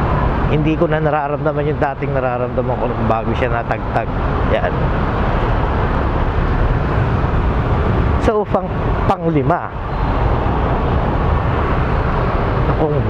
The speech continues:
bakit si Samurai ang kinuha ko. So, pang-anim na kung bakit nagustuhan ko or bakit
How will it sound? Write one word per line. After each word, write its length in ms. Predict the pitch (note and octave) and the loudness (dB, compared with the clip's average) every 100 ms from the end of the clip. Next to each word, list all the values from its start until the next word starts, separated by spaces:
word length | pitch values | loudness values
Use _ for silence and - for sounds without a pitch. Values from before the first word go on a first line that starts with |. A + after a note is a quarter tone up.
| - - | 0 0
bakit 400 | - G3+ - B2 - - - - | 0 0 0 -2 0 -2 0 2
si 80 | C#3 - | 2 2
Samurai 480 | C3 C#3+ A#2 G#2+ A2+ - | 0 0 0 0 -2 -2
ang 140 | C#3 D#3+ D#3+ | -2 0 0
kinuha 320 | C3 B2 B2 B2+ | 0 0 -2 0
ko. 160 | D#3+ - - - - - - - - - - - - - | -2 -2 -4 -2 0 0 2 2 0 0 0 0 0 2
So, 240 | - B3 A#3+ | 2 2 0
pang-anim 1040 | B3+ B3 G#3 F#3 F3 D#3+ C#3+ C3 C3+ E3+ C4+ B3 | 0 0 0 0 0 0 0 2 0 0 -2 0
na 80 | G3+ | 0
kung 240 | F3 D#3+ | 2 2
bakit 380 | D3+ D3 D#3 D#3 | 2 0 -2 -2
nagustuhan 640 | D#3+ C3+ C#3 - C#3+ C3 B2 | -2 0 -2 0 0 0 0
ko 240 | A#2 A#2+ - - - - - - | 0 0 -2 -2 0 0 2 4
or 160 | D3 D3+ | 2 2
bakit 480 | C3+ D3+ - D#3 | 0 -2 0 -2